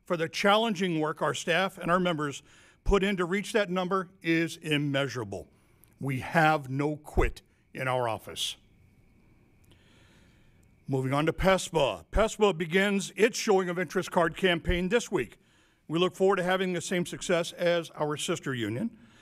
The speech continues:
Uh, the members of pespa bargaining unit have an even greater opportunity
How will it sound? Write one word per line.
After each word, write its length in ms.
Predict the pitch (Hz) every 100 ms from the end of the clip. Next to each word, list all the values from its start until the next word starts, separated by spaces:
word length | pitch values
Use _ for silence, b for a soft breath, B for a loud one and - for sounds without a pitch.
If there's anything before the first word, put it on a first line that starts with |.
| B B B 160
Uh, 160 | 165
the 80 | 175
members 320 | 196 226 208
of 140 | 190 -
pespa 340 | 196 - 202
bargaining 400 | 160 180 175 165
unit 300 | 160 160 170
have 180 | 190 196
an 80 | 214
even 220 | 226 208
greater 440 | 139 196 226 226
opportunity 760 | 202 190 196 214 175 151 127